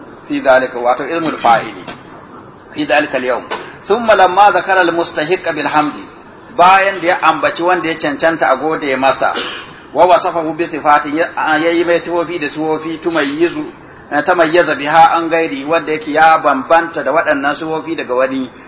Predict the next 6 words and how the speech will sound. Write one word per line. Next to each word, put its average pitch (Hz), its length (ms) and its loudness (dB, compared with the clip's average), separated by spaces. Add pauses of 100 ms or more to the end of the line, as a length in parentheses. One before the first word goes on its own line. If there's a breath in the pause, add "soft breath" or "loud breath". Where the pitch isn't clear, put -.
(120)
domin 143 380 0
cewa 143 280 2
Rahman 143 520 0
Rahim 131 460 -6
Maliki 147 440 -2
Yawmiddin. 135 560 -8